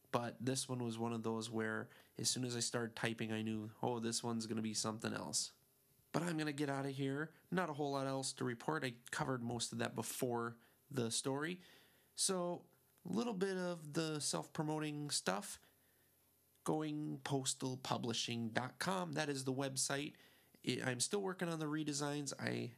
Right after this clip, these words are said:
only got a little bit done in this past week. You might have noticed a little bit of tinkering done, but nothing too major.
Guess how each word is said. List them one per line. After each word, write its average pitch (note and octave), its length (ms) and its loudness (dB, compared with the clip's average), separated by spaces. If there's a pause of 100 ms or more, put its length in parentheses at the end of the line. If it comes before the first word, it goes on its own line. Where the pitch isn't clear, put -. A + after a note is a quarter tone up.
(460)
only G3 160 2
got F#3 160 2
a D3 40 -4
little F#3 300 0
bit E3+ 220 -2
done D3 160 2
in C#3+ 80 0
this C3+ 160 -2
past C3+ 400 0
week. C3+ 460 -4 (340)
You C#3 80 0
might C3+ 180 2
have B2+ 100 -2
noticed B2 320 0
a C3 40 2
little F#3 380 0
bit C#3 120 0
of A#2+ 120 -2
tinkering A#2 520 0
done, A2+ 300 0
but A2+ 260 0 (420)
nothing G#3+ 520 0
too C#3 220 0
major. A#2 580 0